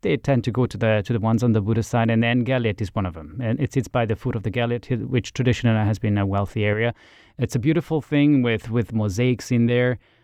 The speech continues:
Um, it's also indoors and outdoors, just like Széchenyi, but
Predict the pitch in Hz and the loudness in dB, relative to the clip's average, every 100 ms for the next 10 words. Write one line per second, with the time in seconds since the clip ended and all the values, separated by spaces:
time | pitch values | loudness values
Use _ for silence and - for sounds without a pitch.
0 | - 135 131 143 160 - 240 226 190 202 | -6 -2 2 2 0 -2 -2 0 2 2
1 | 165 131 156 160 135 135 120 147 - 127 | 2 2 0 0 0 -2 -2 -4 -4 -8
2 | - 139 123 151 147 147 143 127 123 | -4 -4 -2 0 2 2 2 0 -2